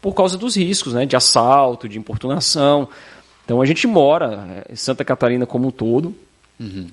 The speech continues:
Speaker 1: num, num
Speaker 2: Isso
Speaker 1: local
Speaker 2: é um estado
Speaker 1: privilegiado,
Speaker 2: diferenciado. Sim.
Speaker 1: né? Privilegiado,
Speaker 2: Pro
Speaker 1: assim.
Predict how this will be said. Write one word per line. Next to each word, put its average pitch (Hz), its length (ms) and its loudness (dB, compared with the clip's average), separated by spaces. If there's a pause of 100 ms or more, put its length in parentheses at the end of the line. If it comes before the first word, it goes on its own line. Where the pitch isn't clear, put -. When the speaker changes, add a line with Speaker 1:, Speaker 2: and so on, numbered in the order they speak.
Speaker 1:
num, 113 180 -4 (120)
num 113 160 -2
Speaker 2:
Isso 113 100 2
Speaker 1:
local 120 300 4
Speaker 2:
é 117 80 -6
um 120 60 -12
estado - 80 -16
Speaker 1:
privilegiado, 190 880 0
Speaker 2:
diferenciado. - 0 -
Sim. 113 340 -4
Speaker 1:
né? 117 200 -2 (180)
Privilegiado, 180 800 4
Speaker 2:
Pro 147 80 -2
Speaker 1:
assim. 135 80 -2